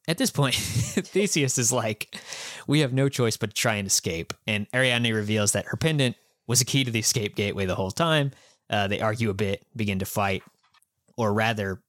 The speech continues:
she just kinda beats the shit out of him, and, uh, tapping into her rage at her father for all the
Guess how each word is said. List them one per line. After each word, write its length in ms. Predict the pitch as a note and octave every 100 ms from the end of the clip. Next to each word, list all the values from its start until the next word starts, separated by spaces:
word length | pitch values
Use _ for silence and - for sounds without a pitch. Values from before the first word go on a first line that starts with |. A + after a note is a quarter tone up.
| _
she 260 | - A2 G#2
just 200 | F#2+ -
kinda 180 | G#2+
beats 280 | F#2+ G#2 G#2
the 60 | -
shit 240 | - G#2+
out 120 | F#2
of 80 | F2
him, 180 | F2+ G#2+ - _ _ _ _
and, 260 | G#2+ G#2 G#2
uh, 260 | F2+ F2+ E2+ _ _ _ _ _ -
tapping 320 | C3+ B2+ A#2
into 200 | A2+ A2
her 140 | G#2 G2
rage 400 | G2 G#2 G#2+ G#2
at 60 |
her 80 | F#2
father 480 | - G2 G2 G2+ G2+
for 160 | - G2
all 140 | G#2
the 280 | G2 F2+